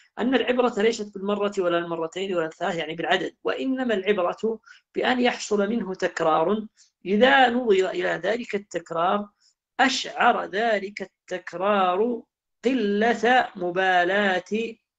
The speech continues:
ذلك الشخص بدينه وبتدينه، وقلة مبالاته بالمعصية، فإذا حصل ذلك القدر، سواء كان ذلك بعشر مرات أو عشرين أو ثلاثين، أياً كان، فإن ذلك مو-،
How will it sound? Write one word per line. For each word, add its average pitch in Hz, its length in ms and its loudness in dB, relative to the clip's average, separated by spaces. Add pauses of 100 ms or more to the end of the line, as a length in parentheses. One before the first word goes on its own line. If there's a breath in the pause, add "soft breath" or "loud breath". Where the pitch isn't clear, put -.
(240)
ذلك 214 520 2
الشخص 220 540 0 (800)
بدينه 226 800 2
وبتدينه، 262 800 0 (140)
وقلة 196 540 -2
مبالاته 170 480 0
بالمعصية، 277 500 -2 (580 soft breath)
فإذا 175 340 4
حصل 220 300 -4 (120)
ذلك 190 260 0
القدر، 247 440 0 (240)
سواء 185 400 -2
كان 175 300 -6
ذلك 202 340 0
بعشر 202 460 -4
مرات 185 440 -2
أو 151 140 -4
عشرين 196 320 -6
أو 151 120 -8
ثلاثين، 202 360 -8
أياً 247 280 -2
كان، 196 260 -4 (380)
فإن 202 400 0
ذلك 214 720 2
مو-، 208 440 2